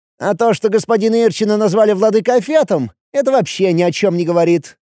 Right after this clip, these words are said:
Мы же не можем знать всех правил и обычаев, принятых в городе Назар-Ишел. Может быть, у них так заведено обращаться к торговцам из других миров?"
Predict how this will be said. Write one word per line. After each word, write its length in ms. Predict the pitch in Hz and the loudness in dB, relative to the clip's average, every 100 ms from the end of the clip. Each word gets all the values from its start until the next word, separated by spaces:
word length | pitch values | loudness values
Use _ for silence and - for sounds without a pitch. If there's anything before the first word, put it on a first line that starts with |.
| _ | _
Мы 180 | 247 285 | -4 -2
же 140 | 240 285 | 0 0
не 80 | |
можем 320 | 311 320 262 240 | 0 0 0 2
знать 240 | 277 254 | 0 0
всех 240 | 285 262 | 0 -2
правил 340 | - 294 277 262 | 2 2 4 4
и 40 | |
обычаев, 520 | 269 285 247 196 175 | 2 0 -2 0 -2
принятых 420 | - 220 185 208 165 | 0 0 0 0 -2
в 100 | 160 | 0
городе 360 | 254 233 208 | 2 2 2
Назар-Ишел. 800 | 220 185 196 185 - 143 135 127 _ _ | 0 2 2 2 0 0 0 -2 _ _
Может 240 | 262 269 269 | -2 0 0
быть, 180 | 285 269 | 0 0
у 60 | |
них 180 | 277 214 | 0 0
так 200 | 277 208 | 0 0
заведено 480 | 254 277 311 262 190 | -2 -2 0 0 2
обращаться 580 | 160 202 247 220 233 214 | 0 0 0 0 0 -2
к 80 | |
торговцам 580 | - 233 220 277 170 240 | -2 -2 0 0 0 -2
из 80 | 233 | 0
других 340 | 226 240 226 220 | -2 -4 -4 -2
миров?" 400 | 190 143 120 | 0 0 -2